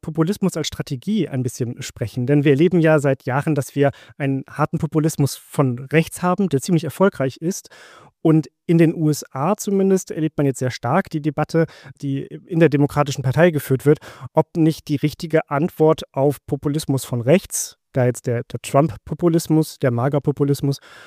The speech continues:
ein Populismus von links sein müsste. Es gibt da den Gavin Newsom, der ja das wirklich als Strategie ausgegeben hat und jetzt innerhalb seiner eigenen Partei das, das verhandeln muss. Glaubst du, oder ist es auch deine Antwort zu sagen, wir brauchen einen Populismus von links?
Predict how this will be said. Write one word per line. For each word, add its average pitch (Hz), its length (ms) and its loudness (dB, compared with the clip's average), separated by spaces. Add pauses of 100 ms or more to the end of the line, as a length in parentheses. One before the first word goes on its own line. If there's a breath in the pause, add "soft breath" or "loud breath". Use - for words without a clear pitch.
(220 loud breath)
ein 147 100 0
Populismus 160 480 0
von 160 140 2
links 202 260 6
sein 123 340 -2
müsste. 131 360 -2
Es 120 160 -10
gibt - 220 -4
da 131 220 4
den 127 460 0
Gavin 139 460 0
Newsom, 170 500 0
der 143 260 4
ja 147 160 0
das - 240 -4
wirklich 156 240 -2
als 131 120 -6
Strategie 143 560 -4
ausgegeben 151 560 -2
hat 151 160 -2
und 135 340 -4
jetzt - 220 -4
innerhalb 160 260 4
seiner 139 160 2
eigenen 143 220 -2
Partei 143 340 0
das, 143 240 -2
das - 160 -10
verhandeln 156 460 0
muss. 156 360 0
Glaubst - 440 2 (240)
du, 220 340 2 (240)
oder 160 460 0
ist - 180 -6
es 160 120 -12
auch 147 200 -4
deine 175 280 -2
Antwort 170 240 -4
zu - 80 -6
sagen, 165 360 2
wir 143 80 2
brauchen 151 280 0
einen 147 100 -2
Populismus 147 680 -2
von 135 340 0
links? 143 440 -2